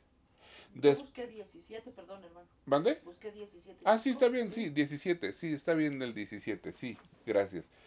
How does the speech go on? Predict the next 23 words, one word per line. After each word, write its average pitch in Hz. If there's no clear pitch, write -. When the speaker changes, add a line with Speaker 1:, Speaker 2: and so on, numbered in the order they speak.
Speaker 1:
Dice, 131
"Después 165
que 254
murieron 147
miles 151
por 110
ese 135
acto 131
de 127
rebeldía, 107
Dios 208
le 190
indicó 135
a 165
Moisés 135
que 151
los 135
príncipes 180
de 98
cada 143
tribu 120
le 104
debían 110